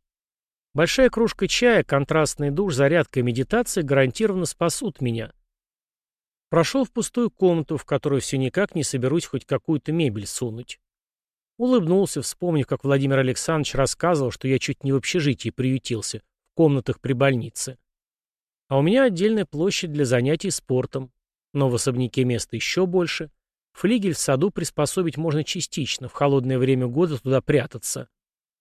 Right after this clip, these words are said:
А это примерно десять месяцев из двенадцати, если судить по местной погоде. Агнес, наверное, займёт тот кабинет, что из дубовой гостиной налево. Такая тоска вдруг взяла, что я даже по стене стукнул, чтобы успокоиться немного.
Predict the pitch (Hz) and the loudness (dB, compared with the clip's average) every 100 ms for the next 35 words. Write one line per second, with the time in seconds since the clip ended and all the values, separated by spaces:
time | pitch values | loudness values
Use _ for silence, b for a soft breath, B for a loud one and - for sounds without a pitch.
0 | _ - 214 269 214 202 214 185 170 185 | _ 0 2 2 2 2 2 2 0 -2
1 | - 180 185 - - 156 147 180 202 123 | -2 -2 -2 -2 -4 -4 0 2 2 0
2 | - - 120 147 - 123 131 135 127 117 | -4 -8 -6 -4 -2 -2 0 2 2 0
3 | - 113 147 156 123 113 127 _ _ _ | -4 -2 0 2 0 -4 -10 _ _ _
4 | _ _ _ - 151 139 131 - 139 135 | _ _ _ -2 0 0 -2 -2 0 2
5 | 127 120 135 135 117 - 123 - 123 131 | 0 0 0 0 -2 -4 -4 -4 -2 0
6 | 170 - 131 117 127 127 131 131 131 123 | -2 -2 -4 -2 0 2 2 2 2 0
7 | - 127 123 139 139 117 117 - _ _ | 0 0 0 2 0 0 -6 -14 _ _
8 | _ _ _ _ _ _ _ _ _ _ | _ _ _ _ _ _ _ _ _ _
9 | _ _ _ 180 254 226 214 190 - 262 | _ _ _ 2 4 2 2 0 2 2
10 | 202 143 120 120 143 120 - 156 185 151 | 4 0 -2 0 0 0 -2 -2 0 -2
11 | - - 214 233 180 - 147 - 110 - | -4 -4 -2 0 -2 -2 -6 -4 -6 -4
12 | 131 - - 165 135 120 - 135 127 120 | -4 -2 -2 -2 -2 -4 -4 -2 0 -2
13 | 110 120 | -4 -8